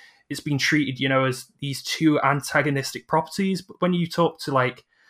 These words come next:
you know, David Carson, David Carson was extremely complimentary of, um, uh, y-, you know, like, uh, the two screenwriters on Pirates of the Caribbean. He was saying, you know, Word Player, their website, he would always go, you know, to it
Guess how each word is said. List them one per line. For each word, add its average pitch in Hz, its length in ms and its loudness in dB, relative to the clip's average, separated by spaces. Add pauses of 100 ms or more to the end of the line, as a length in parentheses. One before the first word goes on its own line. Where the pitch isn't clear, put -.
(360)
you 135 120 -8
know, 127 140 -6
David 135 240 -4
Carson, 175 480 4
David 160 240 -2
Carson 147 440 0
was 120 220 -6
extremely 143 680 0
complimentary 131 800 0
of, 113 140 -4 (200)
um, 120 440 0 (580)
uh, 127 40 -2
y-, 110 160 -10 (260)
you 143 140 -4
know, 123 180 0
like, 127 320 0
uh, 127 300 4 (480)
the 131 60 -6
two 143 180 -2
screenwriters 127 580 4
on 120 80 -4
Pirates 120 260 -2
of 123 120 -8
the - 60 -10
Caribbean. 120 480 -2
He 147 160 -4
was 131 240 -4
saying, 131 220 -2
you 123 60 -2
know, 123 200 0
Word 165 300 4
Player, 170 320 6
their 131 160 4
website, 143 560 2
he - 100 -12
would 135 120 -2
always 135 320 0
go, 135 380 0
you 143 120 -2
know, 131 140 2
to 139 220 0
it 139 120 2